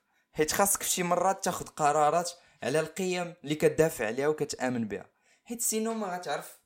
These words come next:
ما دير وغتكون ضعيف باش تاخد اون اكسيون. وحتى انا ما عنديش مع الناس، سورتو السياسيين اللي كيبدلوا المواقف ديالهم على حساب فين وامتى كيدويو. ها انت، ها انا تناقضت مع راسي غير دابا، وما غنحاولش نصلح هاد التناقض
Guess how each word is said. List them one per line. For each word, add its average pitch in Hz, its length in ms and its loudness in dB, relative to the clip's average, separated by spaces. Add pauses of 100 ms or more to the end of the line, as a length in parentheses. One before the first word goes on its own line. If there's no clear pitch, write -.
ما 180 140 -10
دير 165 340 -6
وغتكون 147 580 -2
ضعيف 156 360 2
باش - 160 -6
تاخد 143 340 -6
اون 123 120 -10
اكسيون. 117 360 -12 (400)
وحتى 160 300 0
انا 220 200 2
ما 202 120 -2
عنديش 156 340 -4
مع 120 120 -2
الناس، 135 420 -6 (200)
سورتو 180 300 -6
السياسيين 180 680 -4
اللي 165 120 -12
كيبدلوا 160 500 -6
المواقف 147 560 -4
ديالهم 135 400 -2 (260)
على 127 140 -2
حساب 156 280 -2
فين 160 320 -6
وامتى 127 320 -4
كيدويو. 95 400 -14 (960)
ها 143 140 2
انت، 147 280 -6 (480)
ها 139 120 8
انا 196 120 4
تناقضت 185 500 -6
مع 143 160 0
راسي 160 280 -2
غير 147 180 -2
دابا، 110 340 -4 (600)
وما 185 260 2
غنحاولش 208 500 -2
نصلح 180 320 -10
هاد 170 60 -8
التناقض 175 560 -10